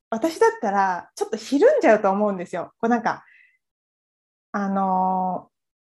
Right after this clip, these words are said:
見透かされ、見透かされるっていうのは何て言うのかな。あの、やっぱりすごい、こうね、いろんな、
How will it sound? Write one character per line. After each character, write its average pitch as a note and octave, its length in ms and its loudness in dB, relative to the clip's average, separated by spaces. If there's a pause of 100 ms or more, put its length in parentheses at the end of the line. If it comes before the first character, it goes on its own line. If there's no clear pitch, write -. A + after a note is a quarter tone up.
(240)
見 A#3 140 6
透 E4+ 180 0
か E4+ 140 -2
さ E4+ 160 4
れ、 E4+ 240 6
見 A#3 160 4
透 A3+ 100 -6
か G#4 240 2
さ G#4+ 160 4
れ G4+ 80 6
る A4+ 220 8
っ - 20 -6
て C#4 60 -4
い - 60 4
う - 20 2
の C#4 100 2
は B3 80 2
何 A#3 180 0
て A#3 100 4
言 A#3 80 4
う - 20 -2
の G#3+ 100 -2
か F#3+ 140 -4
な。 G#3 240 -2 (480)
あ A#3 200 2
の、 G#3+ 640 2 (540)
や C#4 100 -2
っ D4 60 -10
ぱ A#4 140 2
り E4+ 100 2
す D#4 120 -4
ご F4 200 4
い、 C4 240 0
こ G#3 280 2
う - 20 -2
ね、 B3+ 280 -2
い A#3 80 -4
ろ B3+ 140 0
ん B3 80 -2
な、 B3 600 0